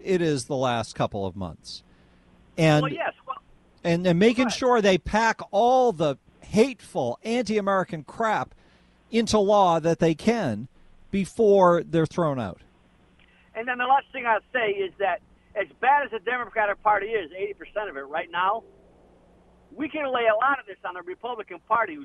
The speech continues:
Speaker 2: sat on their hands. Even when Trump was president, they sat on their hands when he was in for two years and then continued to sit on their hands. With I, I haven't heard any strong rebuttal about anything that's been going on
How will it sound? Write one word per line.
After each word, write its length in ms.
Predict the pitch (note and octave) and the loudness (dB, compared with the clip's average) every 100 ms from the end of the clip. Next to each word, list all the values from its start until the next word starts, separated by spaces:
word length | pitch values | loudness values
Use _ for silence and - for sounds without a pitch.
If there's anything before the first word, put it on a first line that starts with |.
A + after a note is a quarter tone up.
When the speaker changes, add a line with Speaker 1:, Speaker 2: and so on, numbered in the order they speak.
| - | -10
Speaker 2:
sat 180 | B3 C4 | -4 -4
on 80 | A#3+ | -4
their 220 | G#3+ G3 | -6 -4
hands. 240 | A3 F#3+ - _ - | -4 -8 -14 _ -12
Even 260 | E4+ E4+ D#4 | -8 -4 -2
when 100 | C#4 | -2
Trump 280 | - C#4 - | -2 -2 -2
was 100 | A3 - | -10 -6
president, 340 | B3 F#3 D#3+ | -4 -4 -8
they 140 | G#3 - - | -8 -8 -2
sat 220 | C#4+ D4 - | 0 0 0
on 160 | A3+ G#3 | -2 -2
their 200 | G3 F3+ | -4 -6
hands 440 | G#3+ C4 F#3+ D3 _ _ _ | -10 -10 -10 -12 _ _ _
when 120 | D#3+ F3 | -14 -8
he 180 | D4+ | -8
was 120 | D#4 A#3 | -8 -10
in 140 | F#3 E3 | -12 -14
for 120 | E3 - | -20 -18
two 100 | B3 | -18
years 400 | A#3 A#3 F3+ A#2 _ _ _ _ _ _ _ - | -14 -10 -10 -10 _ _ _ _ _ _ _ -16
and 140 | G3+ | -10
then 140 | A#3+ A3 | -10 -10
continued 460 | A3+ - E4+ D#4+ G#3 | -10 -10 -10 -10 -14
to 60 | F3+ - | -12 -4
sit 120 | A3 | 0
on 160 | G3 | 0
their 160 | F#3 F3 | -2 -10
hands. 300 | F3 F3 F3 _ _ _ | -10 -14 -16 _ _ _
With 120 | G3 - D3+ E3+ - - | -8 -8 -14 -20 -18 -4
I, 120 | A#3+ - | -2 0
I 140 | C#4 D#4+ | 0 2
haven't 180 | E4 C#4 | 2 2
heard 260 | G#3+ A3 - _ - | 4 4 4 _ -8
any 420 | E4+ F#4+ C#4+ D3 _ _ _ _ _ _ | -2 -2 -2 -8 _ _ _ _ _ _
strong 340 | A#3 C#4+ C#4+ | 0 0 0
rebuttal 540 | A#3+ A3+ A#3+ A#3+ D3 G2+ _ _ _ - | -6 -10 -2 -2 -2 -12 _ _ _ -10
about 260 | G3 G3+ - _ | -2 -2 -2 _
anything 340 | D4 E4+ D4+ C4+ | -4 -4 -4 -6
that's 180 | A3 - | -6 -8
been 140 | A3 | -4
going 260 | A#3+ A#3 A3+ | 0 2 2
on 300 | A3 E3+ | 0 -2